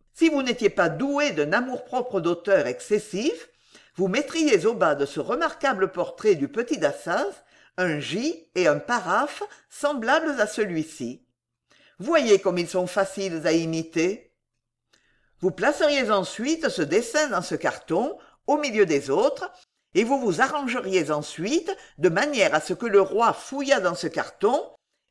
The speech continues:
et vît surtout ce portrait signé d'un J. « Je comprends, » interrompit Juliette. «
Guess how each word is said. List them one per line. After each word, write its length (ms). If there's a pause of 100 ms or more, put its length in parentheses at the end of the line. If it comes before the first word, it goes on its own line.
et 120
vît 240
surtout 640 (160)
ce 140
portrait 640
signé 380
d'un 240
J. « 380 (1160)
Je 120 (100)
comprends, » 760 (140)
interrompit 640
Juliette. « 600